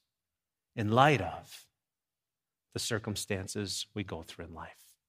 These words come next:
May you be a blessing today to someone around you. Let's pray. Father, thank you for an encouraging word today, a reminder of who you are as provider,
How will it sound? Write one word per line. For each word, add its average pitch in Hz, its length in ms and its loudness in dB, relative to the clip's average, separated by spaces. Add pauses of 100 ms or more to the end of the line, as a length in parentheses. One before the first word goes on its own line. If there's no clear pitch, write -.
(600)
May 120 160 6
you 120 160 6
be 110 140 2
a 107 60 2
blessing 95 420 -4
today 87 500 -10
to 107 100 -10
someone 85 300 -8
around 87 340 -14
you. - 80 -14
Let's 110 160 -12
pray. - 300 -12 (720)
Father, 143 240 10
thank 147 320 6
you 120 200 4 (1500)
for 156 100 10
an 156 40 10
encouraging 147 480 8
word 147 260 8
today, 113 440 2 (380)
a 120 40 -6
reminder 147 640 6
of 117 140 0
who - 160 4
you 131 240 8
are 147 240 12
as 127 140 4
provider, 131 640 6